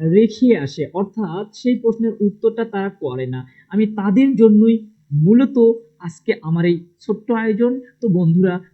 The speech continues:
তোমরা অবশ্যই এভাবে প্যারাগ্রাফ লেখার চেষ্টা করবে, তাহলে ইনশাআল্লাহ তোমাদের প্যারাগ্রাফে কখনোই ফুল মার্কস পাবে না, এটা আমি বলবো যে কখনোই তুমি ফুল মার্কস পাবে না। তবে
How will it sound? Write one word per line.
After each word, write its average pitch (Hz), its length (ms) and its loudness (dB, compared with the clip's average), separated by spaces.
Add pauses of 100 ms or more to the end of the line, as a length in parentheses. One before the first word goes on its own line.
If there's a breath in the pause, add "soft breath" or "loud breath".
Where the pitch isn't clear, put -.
তোমরা 156 180 -2
অবশ্যই 190 680 0 (280)
এভাবে 214 340 2
প্যারাগ্রাফ 180 440 -4 (140)
লেখার 180 440 -2
চেষ্টা 226 240 -8
করবে, 226 440 -2 (160 loud breath)
তাহলে 247 380 -4
ইনশাআল্লাহ 214 580 0
তোমাদের 196 400 0
প্যারাগ্রাফে 214 680 -2 (140 loud breath)
কখনোই 311 340 -6
ফুল 196 360 0
মার্কস 349 320 -6
পাবে 165 240 -4
না, - 280 -10
এটা 214 140 -4
আমি 226 120 0
বলবো 170 560 -2
যে 214 160 -6
কখনোই 208 300 -6
তুমি 254 160 -4
ফুল 175 260 -2
মার্কস 156 280 -6
পাবে 131 220 -12
না। 220 200 -12 (240 soft breath)
তবে 202 120 -4